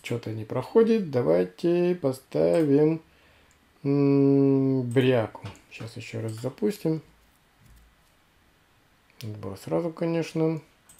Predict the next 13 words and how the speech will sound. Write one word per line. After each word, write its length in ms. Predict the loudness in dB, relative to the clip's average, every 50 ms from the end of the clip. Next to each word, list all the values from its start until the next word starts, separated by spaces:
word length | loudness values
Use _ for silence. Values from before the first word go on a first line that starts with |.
| -20 -20 -20 -20 -20 -20 -20 -20 _ _ _ _ _ _
с 100 | -10 -8
брякой 420 | -2 2 4 4 4 4 2 0 0
запускать. 800 | 0 0 -2 -4 -8 -4 0 2 2 2 2 0 -4 -16 -18 -20 -20 -20 -20 -20 -18 -14
Админ, 680 | -12 -10 -10 -8 -6 -6 -4 -4 -4 -2 -2 -4 -4 -6
контроллер, 1000 | -8 -8 -8 -6 -6 -8 -10 -10 -6 -4 -4 -2 -2 -2 -4 -4 -4 -4 -4 -6
это 180 | -8 -8 -10
нам 240 | -10 -10 -10 -10 -10 -10 -8
не 60 | -8 -8
нужно. 260 | -8 -8 -8 -8 -8 -10 -12 -20 -20 -20 -20 -20 _ _ _ -12
Админ, 480 | -10 -8 -6 -4 -2 -2 -2 -4 -6
контроллер, 1040 | -8 -10 -10 -10 -10 -12 -10 -6 -4 -2 -2 0 0 0 0 0 0 -2 -2 -4 -4 -4
это 600 | -2 -2 -4 -6 _ _ -4 0 0 0 0 -2
external, 1300 | -8 -10 -10 -12 -18 -20 -8 -2 0 0 0 0 -2 -4 -4 -2 -2 -2 -2 0 0 0 -2 -2 -4